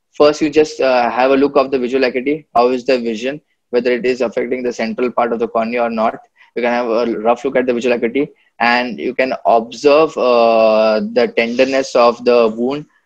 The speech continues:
whether it is, uh, like, at the center or lid or conjunctiva. You can observe the tenderness in the slit lamp also.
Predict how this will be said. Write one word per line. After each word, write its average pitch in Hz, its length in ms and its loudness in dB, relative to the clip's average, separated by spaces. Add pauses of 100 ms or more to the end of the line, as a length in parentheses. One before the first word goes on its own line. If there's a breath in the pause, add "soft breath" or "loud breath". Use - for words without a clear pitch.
whether 120 260 4
it 120 140 0
is, 127 240 2
uh, 113 120 4
like, 113 280 2
at 110 140 -2
the 117 80 -2
center 117 460 -2
or 110 120 2
lid 113 420 -2
or 110 300 -2
conjunctiva. 117 500 -4
You 117 100 -2
can 123 120 -6
observe 120 280 0
the 135 80 -2
tenderness 117 500 -6
in 113 100 -8
the 110 80 -4
slit 104 320 -12
lamp 117 160 -6
also. 110 320 -6